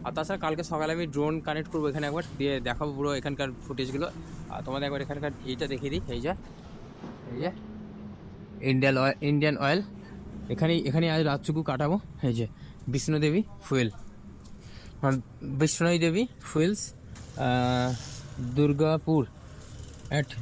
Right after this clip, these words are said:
দুর্গাপুর, আচ্ছা, বারাবতী, খৌকাখি-, উম, কৌখিয়া, কৌখিয়া, জয়পুর, জাজপুর। যাই হোক, এটা উড়িষ্যাতে। তো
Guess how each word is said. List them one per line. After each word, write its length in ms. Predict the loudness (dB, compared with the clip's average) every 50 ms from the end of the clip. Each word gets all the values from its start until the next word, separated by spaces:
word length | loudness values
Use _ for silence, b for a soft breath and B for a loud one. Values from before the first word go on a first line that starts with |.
| -2 0 2
দুর্গাপুর, 460 | 4 4 4 4 2 4 4 2 2 0 -2 -10 -14 -12 -12 -10
আচ্ছা, 200 | -8 -6 -4 -4 -6 -6 -10 -12 -12 -8 -4 2 4
বারাবতী, 680 | 4 4 6 4 4 2 2 0 0 2 2 2 2 2 -2 -10 -16 -16 -16 -16 -16 -16 -14 -14 -12 -12 -12 -10 -10 -12 -12 -12 -12 -14 -14 -14 -14 -12 -10 -8 -4
খৌকাখি-, 800 | 2 4 4 6 6 4 4 2 2 2 2 -2 -6 -6 -8 -8 -10 -14 -6 -2
উম, 280 | 0 2 4 4 2 2 -2 -6 -14 -14 -16 -16 -10 -2 2 4
কৌখিয়া, 680 | 6 6 6 4 4 2 2 2 4 4 4 2 0 2 2
কৌখিয়া, 340 | 2 2 2 2 2 2 2 0 B B B B B B -12 -6 -2 2 4
জয়পুর, 440 | 4 4 4 2 0 -2 -6 -8 -8 -8 -12 -14 -16 -8 0 2
জাজপুর। 440 | 4 4 2 0 -2 -4 -4 -6 -6 -8 -12 -16 -16 -14 -14 -14 -14 -10 -2 2
যাই 100 | 2 4
হোক, 100 | 4 4 4
এটা 100 | 4 4 4 4
উড়িষ্যাতে। 400 | 4 4 2 2 0 0 0 -2 -4 B B B B B -4 0
তো 60 | 2